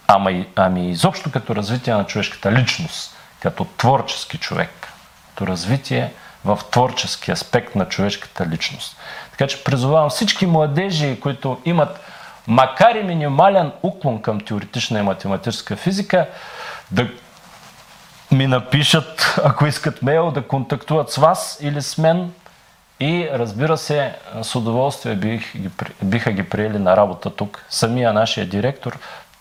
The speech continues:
преди малко във вашето интервю това нещо го каза.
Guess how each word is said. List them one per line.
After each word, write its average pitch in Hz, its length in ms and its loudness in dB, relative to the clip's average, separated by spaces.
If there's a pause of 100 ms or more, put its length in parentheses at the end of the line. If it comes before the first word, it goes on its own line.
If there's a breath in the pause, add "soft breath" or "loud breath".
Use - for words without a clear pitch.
(560)
преди 98 260 0
малко 92 540 2 (120)
във 92 160 0
вашето 95 320 0
интервю 87 400 -6
това 85 200 -4
нещо - 320 -6
го - 120 -4
каза. - 300 -6